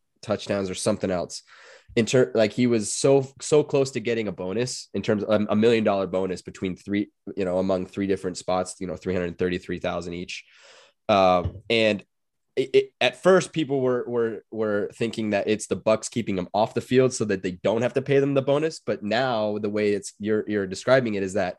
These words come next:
Bruce Arians actually wanted him in the lineup, wanted him at, during playing the snaps, and he refused, which is very interesting 'cause it's like, dude, you're so <laughs> close to winning another million dollars. I would be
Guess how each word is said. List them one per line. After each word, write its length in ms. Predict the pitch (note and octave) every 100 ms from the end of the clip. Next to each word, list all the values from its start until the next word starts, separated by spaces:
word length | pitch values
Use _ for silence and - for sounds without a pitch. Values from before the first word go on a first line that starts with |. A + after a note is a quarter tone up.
| _ _ -
Bruce 180 | C#3+ B2+
Arians 280 | B2 A#2+
actually 260 | A2+ A2 A2
wanted 220 | A2 G#2
him 80 | G2+ -
in 180 | E3+ F3+
the 80 |
lineup, 480 | C3 G#2+ F#2+ F#2+ G#2+ _
wanted 280 | A2 A#2 G#2+
him 80 | G#2 _ -
at, 280 | C#3+ -
during 280 | B2 E3+ E3
playing 320 | A2+ D3+ F3+
the 60 | A#2+
snaps, 380 | - G#2 G2 -
and 200 | G2+ G2
he 140 | G2 A2
refused, 500 | F#2 - C#3 F#2+ F#2
which 160 | G2+
is 80 | F2+
very 200 | A#2+ A#2+
interesting 300 | A2 - F#2
'cause 100 | F2+ -
it's 140 | -
like, 220 | F#2 F2
dude, 260 | A2+ G2+ E2+ _ _ _ _ _ _
you're 140 | C#3 A#2+
so 240 | - -
<laughs> 80 | F#3+
close 340 | - G3 - -
to 80 |
winning 300 | D#3+ F3 D3+
another 340 | E3 C3+ E3 E3
million 280 | D#3+ D#3+ C#3+
dollars. 340 | C3 D#3 D#3
I 120 | C#3
would 160 | D3+ C3
be 260 | C#3 B2